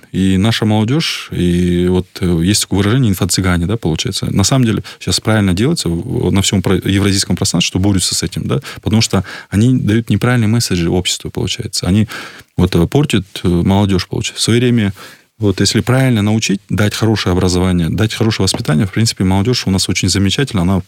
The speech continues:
принципе, сама, э, найдёт свой путь <laughs> и развитие и так далее, становление. И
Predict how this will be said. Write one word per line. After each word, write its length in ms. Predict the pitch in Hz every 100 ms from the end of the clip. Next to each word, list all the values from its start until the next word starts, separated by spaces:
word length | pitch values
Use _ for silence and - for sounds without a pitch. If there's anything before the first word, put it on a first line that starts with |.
| -
принципе, 360 | 120 - 90
сама, 720 | - - - - 120 151 160 151 - - - - -
э, 140 | 98 98
найдёт 340 | 110 113 117
свой 180 | - 104
путь 400 | - 160 165 - - 110
<laughs> 160 | 98
и 140 | 104 98
развитие 640 | 101 98 117 139 120 104
и 120 | 95
так 200 | 92 95
далее, 220 | 98 90
становление. 680 | - 95 95 92 123 123 104
И 300 | - 98 95